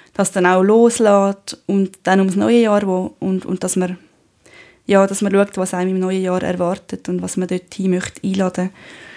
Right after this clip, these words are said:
Ähm, vielleicht seine Vision aufschreibt, die man hat oder Ziel. Und dann gibt's für jedes Thema einen kleinen Input und Reflexionsfragen eben für die Erwachsenen,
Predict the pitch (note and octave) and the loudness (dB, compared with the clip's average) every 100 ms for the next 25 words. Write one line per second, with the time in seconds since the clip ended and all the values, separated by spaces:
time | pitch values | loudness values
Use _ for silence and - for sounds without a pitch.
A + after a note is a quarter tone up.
0 | - - _ _ - - - F#3+ F#3 F#3 | -20 -20 _ _ -20 -20 -4 2 2 2
1 | F#3 F#3 - F#3+ F#3 F#3 F#3 F#3+ F#3 F3+ | 0 -2 0 4 4 4 2 2 4 4
2 | F#3 F#3+ - - F#3 F3+ - F#3 F#3 F#3 | 2 0 -2 -4 -4 -4 -4 0 2 0
3 | F#3 - F3+ G#3 - - F3+ F#3 F3+ _ | -2 -6 -8 -12 -12 -10 -6 -6 -8 _
4 | _ _ _ _ _ _ _ _ _ - | _ _ _ _ _ _ _ _ _ -20
5 | - G3+ G3+ G#3 G#3 G#3 - G#3 A3+ G#3+ | -4 -2 2 0 0 -4 0 0 0 -4
6 | G3+ G3+ F#3+ G3+ G3 A3 D4 D4 C#4+ C#4 | -2 -2 -2 -2 -2 4 2 2 -2 -4
7 | C#4 G3+ F#3+ F#3+ F#3+ - G#3 A3 A3 G#3 | -4 -6 -4 -6 -8 -6 -2 -2 -2 0
8 | G#3+ F#3+ F#3 G3 G#3 F#3 F3+ G3 B3+ B3+ | 0 2 -2 -4 -8 -8 -6 -2 -2 -2
9 | - B3+ B3 | -2 -2 -2